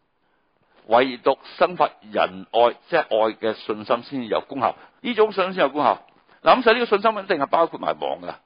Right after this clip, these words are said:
嗱，所以你缺咗望呢，你都唔能夠生發咁大嘅愛啊！呢三樣絕對唔缺得少。人生冇咗呢啲呢，就得個學㗎咋。主佢根本就係最榮耀嘅信心，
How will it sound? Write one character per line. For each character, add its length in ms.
嗱， 120
所 180
以 40
你 60
缺 140
咗 180
望 240
呢， 280
你 120
都 140
唔 120
能 240
夠 140
生 220
發 120
咁 220
大 200
嘅 80
愛 280
啊！ 100
呢 140
三 160
樣 140
絕 160
對 120
唔 100
缺 120
得 140
少。 200
人 160
生 180
冇 140
咗 100
呢 200
啲 140
呢， 220
就 120
得 120
個 140
學 220
㗎 80
咋。 180
主 140
佢 240
根 200
本 100
就 100
係 140
最 160
榮 240
耀 80
嘅 140
信 220
心， 160